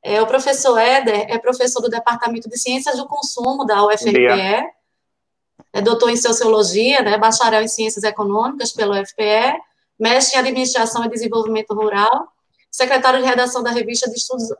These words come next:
Speaker 1: uti-, anti-utilitaristas e pós-coloniais,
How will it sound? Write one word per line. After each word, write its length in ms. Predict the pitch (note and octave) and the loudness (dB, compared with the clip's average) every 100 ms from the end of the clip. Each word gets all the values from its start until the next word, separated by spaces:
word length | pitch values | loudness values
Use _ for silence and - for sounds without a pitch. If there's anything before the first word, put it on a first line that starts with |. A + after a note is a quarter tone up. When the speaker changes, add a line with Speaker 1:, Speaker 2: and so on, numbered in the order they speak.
| _ _ _ A3 | _ _ _ -4
Speaker 1:
uti-, 520 | C4+ D#4+ E4+ F4 - _ | -2 -2 -4 -6 -8 _
anti-utilitaristas 1200 | - D#4+ G4 E4+ D4+ C#4+ B3 C4 G#3+ A#3 C4 D4 B3+ | 0 2 2 0 -2 -4 -2 2 2 2 0 -4 -6
e 80 | C4+ | 0
pós-coloniais, 1040 | B3+ C4 C4+ C4+ C4+ F#3+ - - - | 0 0 0 -2 -2 -2 -4 -10 -14